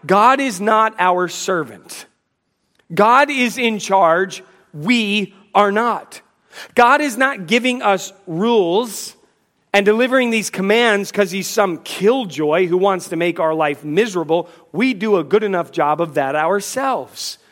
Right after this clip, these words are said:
God is not far removed. He's not distant from our lives. But neither is he a doting grandparent patting us on the head waiting to do our bidding. He's not just Mister Fix-It. There is the preeminence of God. He is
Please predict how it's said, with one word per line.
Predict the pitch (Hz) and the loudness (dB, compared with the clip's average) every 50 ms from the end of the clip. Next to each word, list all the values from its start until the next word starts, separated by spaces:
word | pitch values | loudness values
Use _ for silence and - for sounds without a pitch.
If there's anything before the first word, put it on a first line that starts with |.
| _ _ _ _ _ _ _ _ | _ _ _ _ _ _ _ _
God | - 208 247 285 | 2 2 4 4
is | 285 254 | 2 2
not | 269 262 233 | 2 2 2
far | - - - 226 214 208 208 | 0 2 4 4 6 6 4
removed. | 190 185 175 160 151 151 147 147 151 185 247 226 247 | 2 0 -2 -2 -2 -2 -2 0 0 0 0 0 0
He's | 277 247 | -2 0
not | 262 254 262 - 180 156 127 | 0 0 0 -2 -4 -6 0
distant | 147 185 180 175 - - 185 165 160 - | 0 0 0 0 -4 -8 -8 -8 -6 -4
from | 170 160 156 | -4 -2 0
our | 143 135 135 | 0 0 -2
lives. | 131 135 123 120 123 147 196 226 233 208 - - - _ _ _ _ _ _ _ _ _ _ - | -2 -4 -2 -2 0 0 0 0 -2 -6 -12 -18 -20 _ _ _ _ _ _ _ _ _ _ 4
But | 220 254 247 | 4 4 4
neither | 262 285 277 294 285 | 4 -2 0 0 0
is | 285 240 233 196 | 0 0 -2 0
he | 240 247 226 | 0 2 4
a | 220 202 | 4 2
doting | 185 160 143 180 202 214 240 254 240 240 220 208 185 151 | 2 0 0 2 2 4 2 2 0 -2 -2 -2 -4 -4
grandparent | 127 143 180 202 233 262 262 254 202 - 185 175 151 151 170 202 196 - - - - - | -4 -2 0 2 2 2 0 -2 -4 -6 -4 -4 -2 0 0 -2 -2 -6 -20 -20 -8 -2
patting | - 208 208 214 226 233 226 | 0 2 2 2 0 0 0
us | 214 202 - | 0 0 0
on | 202 202 196 | 0 0 0
the | 190 175 | 0 0
head | 165 180 214 226 202 | 2 2 2 0 0
waiting | 170 170 180 190 208 208 208 185 | 0 0 0 0 0 0 -2 -4
to | - 180 | -4 -6
do | 160 170 196 196 214 | -4 -2 0 0 0
our | 185 160 160 165 180 190 | 2 2 2 2 2 0
bidding. | 175 160 247 269 254 208 180 165 156 | -2 0 0 0 0 0 -2 -4 -4
He's | 165 175 160 156 | -6 -6 -6 -4
not | 185 196 208 226 - 156 | -2 -2 -2 -2 -4 -4
just | 170 185 170 - - | -4 -4 -4 -4 -6
Mister | 170 165 156 143 - - 190 175 | -6 -6 -6 -6 -6 -6 -6 -6
Fix-It. | - - - 269 226 - - - 165 151 - - - - - | -6 -4 -6 -6 -4 -6 -6 -6 -4 -6 -6 -8 -18 -12 -4
There | - 180 190 190 | 0 0 2 2
is | 190 180 160 - | 2 0 -2 -2
the | 190 170 | -4 -4
preeminence | - - - 185 185 196 214 240 240 220 180 170 170 175 170 202 | -4 -4 -4 0 2 2 2 2 2 0 -2 -2 -4 -4 -2 -2
of | 208 196 175 | -4 -4 -4
God. | - 240 254 262 262 233 143 123 - - - - - | -4 -4 -2 -2 -2 -2 -4 -6 -12 -18 -20 -12 -4
He | - 208 214 202 190 | -2 0 2 4 2
is | 190 160 - - | 2 0 -4 -10